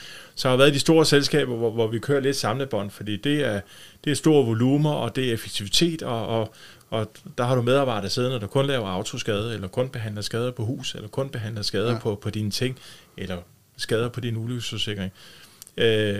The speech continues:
Speaker 1: og, og den størrelse har vi ikke i Bornholms Brand, så der, der, der sidder medarbejdere og laver lidt af det hele, og, og, og, og vender lidt kasketten.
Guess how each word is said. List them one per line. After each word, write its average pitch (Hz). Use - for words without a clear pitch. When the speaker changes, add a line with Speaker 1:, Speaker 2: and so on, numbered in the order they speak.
Speaker 1:
og, 110
og 104
den 135
størrelse 131
har 117
vi 123
ikke 131
i 123
Bornholms 110
Brand, 107
så 117
der, 120
der, 135
der 127
sidder 131
medarbejdere 113
og 95
laver 98
lidt 156
af 156
det 127
hele, 117
og, 120
og, 120
og, 120
og 131
vender 127
lidt 120
kasketten. 113